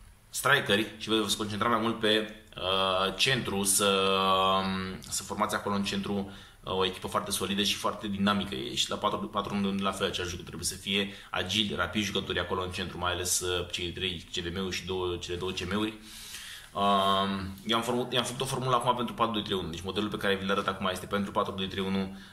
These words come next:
însă v-am explicat principiile de bază ca să înțelegeți. Extrem de important să aveți L B și R B,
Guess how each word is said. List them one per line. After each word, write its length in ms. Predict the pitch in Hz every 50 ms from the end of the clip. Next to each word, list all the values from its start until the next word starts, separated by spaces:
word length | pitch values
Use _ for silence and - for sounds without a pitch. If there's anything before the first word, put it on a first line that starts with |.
| - -
însă 280 | - 101 98 98 101
v-am 160 | 98 95 98 98
explicat 340 | 95 - - 95 - 110
principiile 380 | 101 113 110 101 - - 123 117
de 60 | 104
bază 240 | 104 92 107 104 101
ca 100 | 101 101
să 100 | 98 -
înțelegeți. 720 | 101 95 95 92 98 101 98 101 101 98 - - - - - - - -
Extrem 500 | - - - - - - 110 110 110 113
de 60 | 110
important 500 | 110 104 98 101 98 95 95 101 101 101
să 100 | 98 98
aveți 360 | 92 87 92 98 95 - 92 95
L 40 | 101
B 260 | 98 92 95 98 98
și 180 | 98 - - 95
R 100 | 92 95
B, 100 | 90